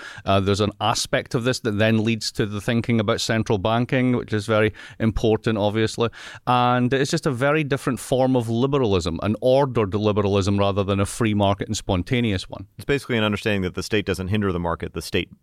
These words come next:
Speaker 2: creates the market.
Speaker 1: Ra-, I wouldn't say creates, it encapsulates the market. That's a way to think about it. It's, it's more about encasing the market to make it work. The market will be there,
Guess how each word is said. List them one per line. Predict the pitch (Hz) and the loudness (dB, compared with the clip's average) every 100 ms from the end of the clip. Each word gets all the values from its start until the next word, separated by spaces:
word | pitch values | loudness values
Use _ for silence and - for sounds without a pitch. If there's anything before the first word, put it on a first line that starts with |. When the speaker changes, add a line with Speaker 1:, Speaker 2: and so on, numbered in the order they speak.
| _ _ | _ _
Speaker 2:
creates | - 98 87 90 - | -12 -4 -2 -2 -6
the | - | -12
market. | - - - _ _ - | -12 -12 -20 _ _ -2
Speaker 1:
Ra-, | 170 226 | 0 0
I | 202 | 0
wouldn't | 190 254 | 0 0
say | 240 220 | 0 0
creates, | - 165 - | 0 -2 -2
it | 143 | -2
encapsulates | 139 - 160 175 - 156 110 95 - | -2 -2 -4 -4 -2 -2 0 0 -4
the | - | -4
market. | 85 80 - 85 | -4 -4 -6 -4
That's | 127 - | -2 0
a | |
way | 143 131 | 0 2
to | 123 | 0
think | 139 131 127 | -2 -2 -2
about | 92 87 85 | 0 0 -2
it. | 85 - - - | -6 -12 -18 -6
It's, | 143 - | -4 -2
it's | 175 - | -4 0
more | 175 196 | 2 2
about | 160 139 | 2 2
encasing | 127 - - 160 - 160 | 0 -2 -2 0 0 0
the | 143 | 2
market | 131 123 - - | 2 2 0 -4
to | - | -2
make | 113 110 107 | -2 0 0
it | 85 | -2
work. | 104 104 - | 0 0 0
The | 113 | 2
market | 147 196 202 | 2 2 0
will | 156 165 | 2 2
be | 151 143 | 2 2
there, | 160 120 | 2 2